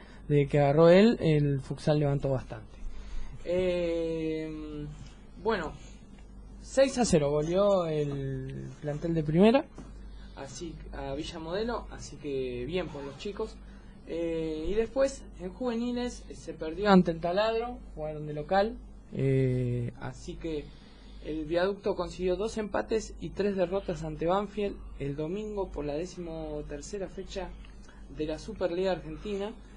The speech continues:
Eh, la octava división igualó tres a tres, la novena uno a uno, mientras que la cuarta cayó tres a cero, la quinta cuatro a dos, la sexta quin-, cinco a uno y la séptima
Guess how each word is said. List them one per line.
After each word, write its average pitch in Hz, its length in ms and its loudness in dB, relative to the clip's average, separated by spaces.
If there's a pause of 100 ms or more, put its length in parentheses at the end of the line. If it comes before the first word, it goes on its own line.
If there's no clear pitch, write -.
(220)
Eh, 151 320 -2
la 156 100 0
octava 196 320 2
división 175 480 -2
igualó 165 640 2
tres 165 220 -6
a 185 80 -6
tres, 247 220 -4
la 175 120 -4
novena 165 320 -6
uno 175 140 -6
a 208 60 -2
uno, 240 340 -4
mientras 185 320 -4
que 196 100 -8
la 175 120 -2
cuarta 180 340 -2
cayó 151 320 -8
tres 160 220 -8
a - 40 -12
cero, 196 360 -4 (340)
la 170 180 0
quinta 202 360 0
cuatro 185 320 0
a - 20 6
dos, 208 380 2
la 147 160 -2
sexta 196 420 -8
quin-, 220 320 -8
cinco 214 400 -6
a 190 80 2
uno 226 340 -2
y 240 100 -6
la 196 120 -2
séptima 190 560 -4